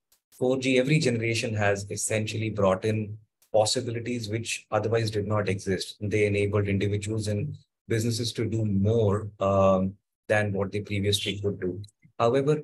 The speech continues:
I would say that, you know, with the, with the era of five G, as we get into this whole era of five G, we find ourselves at the brink of almost, which I should call as a revolution.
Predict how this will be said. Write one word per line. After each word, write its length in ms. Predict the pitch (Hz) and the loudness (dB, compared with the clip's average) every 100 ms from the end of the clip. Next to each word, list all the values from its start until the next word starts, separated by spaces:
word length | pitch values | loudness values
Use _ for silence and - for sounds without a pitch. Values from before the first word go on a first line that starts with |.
| - | -2
I 100 | 120 | 0
would 160 | 135 | 0
say 180 | - 135 | 0 0
that, 240 | 135 131 127 | 4 4 2
you 100 | - | -4
know, 180 | 113 113 104 | -6 -4 -6
with 160 | 107 | -6
the, 380 | 104 117 110 110 - _ _ _ _ - | -4 -4 -4 -6 -12 _ _ _ _ -8
with 140 | 113 | -6
the 320 | 110 113 113 113 | -2 -2 -2 4
era 260 | 117 120 117 | 6 6 6
of 260 | 110 107 | 4 2
five 440 | - - 107 113 107 | 0 0 2 2 0
G, 160 | 107 | 0
as 160 | 98 95 | 0 0
we 80 | 101 | -4
get 160 | 104 | -4
into 180 | 101 101 | -4 -4
this 300 | 95 98 98 | -4 -4 -2
whole 300 | 101 98 95 95 _ | -2 -2 -4 -8 _
era 240 | 98 101 | -2 0
of 140 | 98 101 | 0 -2
five 240 | 120 135 | -2 -2
G, 260 | 123 117 110 _ _ _ | -2 -6 -6 _ _ _
we 140 | 120 139 | -2 -2
find 380 | 143 117 127 | 2 2 2
ourselves 420 | 110 110 - 127 117 | 2 2 2 2 4
at 160 | 110 | 2
the 60 | 113 | 0
brink 320 | 101 110 113 | -2 -4 0
of 180 | 113 107 - | 0 -2 -2
almost, 540 | 107 110 120 - - _ _ _ - | -2 -2 -4 -6 -10 _ _ _ -10
which 320 | 110 110 107 | -8 -4 0
I 100 | 104 | 0
should 180 | 113 104 | -2 -2
call 180 | 107 | -2
as 100 | 104 | 0
a 60 | 101 | -2
revolution. 560 | 92 98 98 101 - | -2 -2 -4 -6 -10